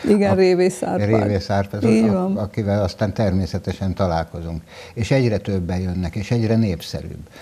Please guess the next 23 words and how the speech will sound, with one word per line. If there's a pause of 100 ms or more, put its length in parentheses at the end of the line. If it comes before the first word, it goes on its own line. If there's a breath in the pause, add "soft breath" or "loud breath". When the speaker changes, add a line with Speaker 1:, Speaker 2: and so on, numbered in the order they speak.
(160 loud breath)
Speaker 2:
Tehát
úgy
Speaker 1:
Így
Speaker 2:
tűnik,
Speaker 1:
van.
Speaker 2:
hogy
a,
a
szülők
rájöttek
arra, (320 loud breath)
hogy
a, (280 loud breath)
a
hasonló
kiállítások,
és
ez
vonatkozik
a
tojásfestésre
is,
Speaker 1:
Igen.